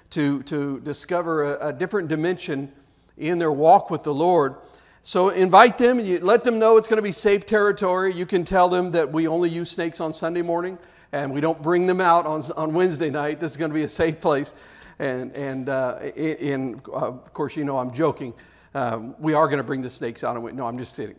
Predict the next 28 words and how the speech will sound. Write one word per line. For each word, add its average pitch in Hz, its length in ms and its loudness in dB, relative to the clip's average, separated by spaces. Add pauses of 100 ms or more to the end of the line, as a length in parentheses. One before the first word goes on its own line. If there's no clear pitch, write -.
I'm 113 140 -14
kidding. 104 240 -10 (460)
Um, 127 360 0 (600)
so, 160 400 8
all 196 220 12
right. 156 240 12
So 208 160 10
if 202 100 6
you 196 60 8
have 233 220 10
your 269 100 8
Bible, 185 640 8
what 226 240 8
I - 20 8
want 247 240 2
you 226 60 -6
to 208 60 -2
do, 190 180 6
I 185 40 4
want 233 220 2
you 254 60 -2
to 226 80 -6
turn 233 240 0
to 220 60 4
the 208 80 6
book 202 180 4
of 170 100 2
Genesis. 151 680 -4